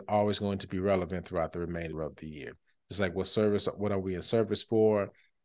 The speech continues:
Um, what are we doing to be better for other people? That never gets old. So make sure you check, you check out that particular episode. So as it's me and you, man, something we didn't talk about last week that is very important to the show. Literally,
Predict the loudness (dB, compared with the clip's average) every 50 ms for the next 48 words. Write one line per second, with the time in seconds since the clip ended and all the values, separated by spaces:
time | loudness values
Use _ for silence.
0 | _ _ _ _ _ _ -2 -2 -2 -2 -4 -4 -2 -2 0 0 0 0 -2 -2
1 | -2 0 0 0 0 -2 -2 -4 -6 -6 -6 -2 0 2 2 2 0 -2 -2 -2
2 | -2 -2 -2 -4 -4 -2 -2 0 2 2 2 2 0 -4 _ _ _ _ _ _
3 | _ _ _ _ _ _ _ -2 2 4 6 6 6 4 2 0 2 2 0 0
4 | -2 -2 0 0 0 0 0 -2 -2 -2 -2 -4 -6 -6 -4 -4 -4 -2 -2 -4
5 | -4 -4 -4 -4 -4 -4 -6 -6 -8 -8 -6 -4 -6 -4 -2 -2 0 0 -2 -2
6 | -6 -10 -18 -20 -20 -14 _ -2 -2 -2 -2 -4 -6 -6 -6 -4 -2 -2 -2 -2
7 | -4 -6 -10 -10 -8 -6 -6 -6 -8 -10 -14 _ -20 -20 -20 _ 0 2 4 6
8 | 8 8 8 8 6 4 4 6 6 6 6 6 4 4 4 4 4 4 4 6
9 | 4 4 4 4 2 2 2 4 4 2 2 2 4 6 6 6 6 4 4 6
10 | 6 8 8 6 4 4 4 6 6 6 6 4 2 0 2 2 2 0 0 6
11 | 8 10 10 10 8 6 4 4 4 4 4 4 4 4 4 4 2 2 2 4
12 | 6 8 8 8 6 4 0 -6 -14 -18 -8 0 6 8 10 12 12 12 10 10
13 | 8 8 4 0